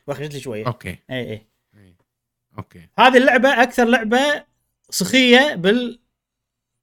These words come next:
Speaker 2: موارد.
Speaker 1: ريسبون. ريسبون.
Speaker 2: أوكي.
Speaker 1: يعني، إنه الشيء إذا خلص يطلع بسرعة، لا تحاتي. عرفت؟ تروح تلقى منه وايد، وراح ت-، إلا أشياء معينة، مثلا في طريقة معينة شلون تسوي لها فارمينج لازم تعرفها. يعني مثلا سيويد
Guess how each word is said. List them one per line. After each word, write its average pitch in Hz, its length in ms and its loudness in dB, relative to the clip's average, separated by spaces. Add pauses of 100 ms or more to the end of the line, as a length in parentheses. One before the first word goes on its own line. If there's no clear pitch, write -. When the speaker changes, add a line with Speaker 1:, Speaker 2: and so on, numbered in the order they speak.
(360)
Speaker 2:
موارد. 185 320 4
Speaker 1:
ريسبون. 180 440 2 (640)
ريسبون. 160 300 -2
Speaker 2:
أوكي. 110 380 -16
Speaker 1:
يعني، 120 340 -10 (240)
إنه 165 300 0 (100)
الشيء 269 260 0
إذا 240 100 2
خلص 294 200 0
يطلع 320 180 -2
بسرعة، 269 300 -8 (220)
لا 254 80 0
تحاتي. 190 320 -10 (680)
عرفت؟ 156 200 -12
تروح 208 120 -4
تلقى 226 180 0
منه 180 180 0
وايد، 147 440 2
وراح 131 120 -6
ت-، 139 140 -14 (360)
إلا 277 220 2
أشياء 240 300 2
معينة، 202 440 4
مثلا 185 320 0
في 180 140 -2
طريقة 185 400 0
معينة 160 340 0
شلون 156 220 -6
تسوي 147 220 -2
لها 143 140 0
فارمينج 160 420 -4
لازم 147 260 -2
تعرفها. 127 460 -10 (420)
يعني 123 160 -6
مثلا 156 280 -4
سيويد 160 540 0